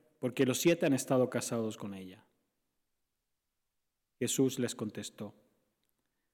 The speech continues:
"En esta vida hombres y mujeres se casan, pero los que sean juzgados dignos de la vida futura y de la resurrección de entre los muertos no se casarán, pues ya no pueden morir. Son como ángeles.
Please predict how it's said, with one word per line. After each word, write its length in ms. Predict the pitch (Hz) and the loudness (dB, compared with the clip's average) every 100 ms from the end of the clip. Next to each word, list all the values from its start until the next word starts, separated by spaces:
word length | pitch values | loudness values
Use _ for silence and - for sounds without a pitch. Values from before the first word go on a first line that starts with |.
| _ _ - | _ _ 0
"En 120 | 139 | 2
esta 280 | 143 165 143 | 4 4 8
vida 420 | 160 180 170 - | 10 8 6 4
hombres 380 | 147 160 156 143 | 4 6 6 6
y 60 | |
mujeres 360 | 135 131 131 131 | 2 4 2 2
se 140 | 131 | 0
casan, 440 | - 113 - 95 101 _ _ _ _ _ _ _ - | -2 -4 -6 -12 -16 _ _ _ _ _ _ _ -4
pero 120 | 120 | 2
los 120 | 135 | 2
que 140 | - 135 | 2 4
sean 320 | 165 180 175 | 6 6 6
juzgados 560 | 147 135 151 143 131 | 4 6 6 6 4
dignos 360 | 156 156 143 120 | 6 6 6 4
de 80 | 120 | 2
la 80 | 120 | 2
vida 220 | 127 127 | 4 2
futura 400 | - - 151 143 | 0 0 4 4
y 60 | |
de 80 | 120 | 4
la 100 | 110 | 0
resurrección 800 | 110 - 110 113 - 151 160 160 | -4 -6 -6 -6 -4 -2 -2 -2
de 100 | 123 | -2
entre 220 | 113 110 | -2 -4
los 160 | 110 110 | -6 0
muertos 480 | 135 151 - 143 131 | 2 2 -2 -6 -2
no 140 | 127 | -2
se 160 | - 127 | -2 -6
casarán, 480 | 120 - 95 92 - _ _ _ _ _ _ _ _ _ | -8 -8 -12 -14 -20 _ _ _ _ _ _ _ _ _
pues 180 | 131 120 | 0 4
ya 100 | 139 | 6
no 160 | 139 139 | 6 6
pueden 300 | 131 127 117 | 6 6 4
morir. 380 | 120 135 - - - _ _ _ _ _ _ | 4 0 -4 -20 -20 _ _ _ _ _ _
Son 260 | - 135 | 0 2
como 300 | 127 120 123 | 4 4 6
ángeles. 640 | 147 139 113 101 - - | 6 4 -2 -6 -10 -16